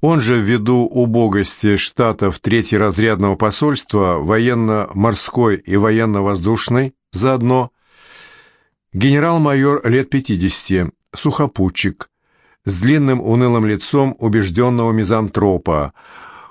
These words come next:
уже не ожидавшего от жизни приятных сюрпризов, тоже ссыльный, наподобие посла, тоже крепенько пьющий. Без сомнения, его обуревали те же побуждения, что и Мазура.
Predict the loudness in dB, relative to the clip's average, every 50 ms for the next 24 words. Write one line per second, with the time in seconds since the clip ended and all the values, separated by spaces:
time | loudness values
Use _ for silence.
0 | _ _ -2 -2 0 0 0 0 0 0 0 -2 -2 0 0 2 2 2 0 0
1 | 0 0 0 0 -2 -2 -2 -2 0 0 0 0 0 0 0 0 0 0 -2 -2
2 | 0 0 2 2 2 0 0 -2 -2 -2 -2 -2 -2 -2 0 0 0 0 0 0
3 | 0 -2 -2 -4 -8 -16 -18 -20 _ _ _ _ _ _ _ -20 -20 _ _ -4
4 | -2 -2 0 0 -2 -4 -4 -4 -2 0 0 0 0 -2 -2 -2 -4 -4 -6 -10
5 | _ _ _ _ _ -2 0 0 2 0 0 0 0 0 0 0 0 -2 -4 -4
6 | -4 -2 -2 0 0 -2 -4 -6 _ _ _ _ _ _ _ _ _ _ _ _
7 | _ _ _ _ _ _ -2 0 0 0 0 0 -2 -2 -4 -6 _ _ -4 -2
8 | 0 0 0 0 -2 -2 0 -2 -4 -4 -2 -2 -2 -2 -2 -4 -6 -6 -6 -6
9 | -6 -8 -12 _ _ _ _ _ _ _ _ _ _ _ _ _ -20 -20 -20 -20
10 | -20 -20 -20 -20 -20 -20 -20 -20 _ _ _ _ _ _ -4 -2 -2 -2 0 0
11 | 2 2 2 2 2 2 2 2 2 2 0 0 2 2 2 2 2 2 2 2
12 | 2 0 0 0 0 0 0 0 0 -2 0 0 0 2 2 0 0 0 0 0
13 | 2 0 -2 -2 -2 0 0 2 2 2 0 0 0 -2 -2 -2 0 0 0 -2
14 | -4 -6